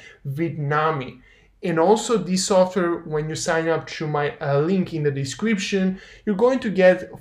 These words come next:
fourteen days to try it out for free. So you don't need to add your credit card number or something like that. Vidnami is going to be free for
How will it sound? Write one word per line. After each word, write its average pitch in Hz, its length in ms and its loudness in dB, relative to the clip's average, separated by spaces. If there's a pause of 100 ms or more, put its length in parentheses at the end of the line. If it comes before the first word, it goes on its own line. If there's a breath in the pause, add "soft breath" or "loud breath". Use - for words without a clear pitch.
fourteen 185 460 2
days 160 340 0
to 147 160 -8
try 160 360 2
it 151 140 -6
out 151 240 2
for 147 320 -2
free. 170 560 -8 (680)
So - 160 -8
you 151 40 -4
don't 185 240 2
need 180 260 -2
to 156 220 -10
add 160 300 0
your 143 360 2
credit 185 460 0
card 165 320 2
number 156 420 0
or 143 60 -2
something 160 360 -6
like 147 180 0
that. 143 320 0 (400 loud breath)
Vidnami 190 460 4
is 185 100 -2
going 160 260 -2
to 175 80 -4
be 151 200 -4
free 156 520 -8
for 143 520 0